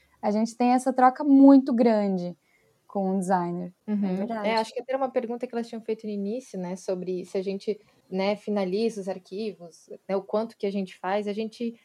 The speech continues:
Speaker 2: realmente fica naquilo que a gente en-, pensa que entende, que é a ilustração. E o resto são com outros, outros profissionais e a gente, do mesmo jeito que eles confiam na gente, a gente confia neles. A gente também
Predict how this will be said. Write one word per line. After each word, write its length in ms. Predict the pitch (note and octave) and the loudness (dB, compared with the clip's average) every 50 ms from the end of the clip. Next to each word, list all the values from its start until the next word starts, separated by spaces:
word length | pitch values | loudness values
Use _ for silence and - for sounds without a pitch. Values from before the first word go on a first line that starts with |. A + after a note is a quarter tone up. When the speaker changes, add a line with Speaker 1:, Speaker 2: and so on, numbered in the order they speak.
| _ _ _ _ _ | _ _ _ _ _
Speaker 2:
realmente 400 | C#4 C#4+ C#4+ D4+ D#4 D#4 - - | 2 4 4 4 0 -2 -6 -6
fica 240 | - E4+ E4 E4+ E4 | -6 -4 -2 -2 0
naquilo 360 | E4 E4 D#4+ - F4 F4 F#4 | 0 -2 0 0 2 2 2
que 100 | F#4 F4+ | 2 0
a 40 | E4+ | -2
gente 320 | D4 E4 E4+ E4+ - - F4+ | -2 -2 -6 -6 -8 -6 -6
en-, 120 | F4 F4 - _ _ _ _ _ _ _ | -6 -6 -10 _ _ _ _ _ _ _
pensa 300 | D#4+ D4 E4 E4 - F4+ | -2 -2 -2 0 -2 -2
que 100 | F4+ F#4 | -2 -2
entende, 460 | G4+ G4+ B4+ A#4+ E4+ A3 F#3+ F3+ G3 | -4 -4 -4 -4 -2 -2 -2 -4 -4
que 120 | G3 - A3+ | -4 -2 0
é 40 | |
a 40 | A3 A#3 | 0 0
ilustração. 800 | B3 B3+ B3+ - - D4 C#4+ C#4 - E4+ D#4+ D4 A#3 G3 F3+ - _ _ _ _ _ _ _ - _ - | -2 -4 -6 -6 -6 -6 -6 -4 -2 0 0 0 0 -2 -4 -8 _ _ _ _ _ _ _ -20 _ -6
E 560 | - A3+ A3+ A3 A3 A3 A3 A3 A3+ A3 - _ _ _ - | -2 0 0 2 2 0 0 0 -2 -4 -8 _ _ _ -4
o 100 | - C#4+ | -4 -2
resto 680 | C4 C4 A#3+ A3 A3 A#3+ C4 - - - F#4 F#4+ G4 - _ _ _ | 0 2 4 4 4 4 2 -2 -4 -2 -2 -2 -2 -4 _ _ _
são 300 | - - - C4 B3+ C4+ | -10 -4 -2 -2 -2 0
com 220 | - D#4+ D#4+ D#4 | -2 -4 0 2
outros, 600 | C#4+ C4+ C#4 C#4 F4 E4+ E4+ F4 E4+ - - - - | 2 2 2 0 -2 -4 -4 -6 -6 -8 -16 -8 -2
outros 280 | B3 C4 C4 C#4 C#4+ C#4+ | -2 -2 0 -2 -6 -8
profissionais 880 | - B3+ C4 B3+ - - - B3+ A#3 G3+ F#3+ F#3+ G#3 A#3+ C4+ C#4 B3+ A#3 | -2 -2 -2 -2 -2 -4 -4 -2 -2 -2 -2 -2 -2 -2 -2 -4 -4 -4
e 180 | B3+ B3 A#3+ A#3 | -2 0 0 0
a 80 | A#3 | 0
gente, 580 | A3+ A3+ A3+ A#3 A#3 - - C4 B3 B3 A#3+ A#3+ _ _ _ _ _ _ _ _ - | 0 -2 -6 -6 -8 -8 -6 -6 -6 -6 -6 -10 _ _ _ _ _ _ _ _ -2
do 80 | A#3 | 4
mesmo 260 | B3+ B3+ C4 C4 C#4 B3 | 4 4 4 4 2 2
jeito 240 | C4+ C4+ C4 - - | 2 2 2 0 -4
que 80 | C#4 | -2
eles 180 | C4 B3 B3 - | -2 -2 -2 -2
confiam 440 | - C4+ B3+ B3 B3 - B3+ B3 B3 | -2 0 0 0 0 -2 -2 -2 0
na 180 | B3 A#3 A#3+ A#3 | 0 0 -2 0
gente, 300 | G#3 A3 A3+ A#3+ A#3+ C#4 | 0 -2 -2 -2 -2 -2
a 60 | C4 | -2
gente 260 | B3+ C4 C4 C4 - | 0 -2 -4 -4 -6
confia 380 | - - C4+ C4+ - - D4+ D4+ | -4 -4 -4 -2 -2 -2 -2 -2
neles. 380 | D4+ C#4+ B3 A3+ G3 F#3+ F#3 | 0 0 0 0 0 -2 -2
A 80 | F#3+ F#3+ | -4 -4
gente 260 | F#3 G3+ G3 G3 - | -4 -4 -6 -6 -6
também 400 | - A3+ A3 G#3+ A3 A3+ A3+ A3 | -4 -2 0 2 2 0 0 -4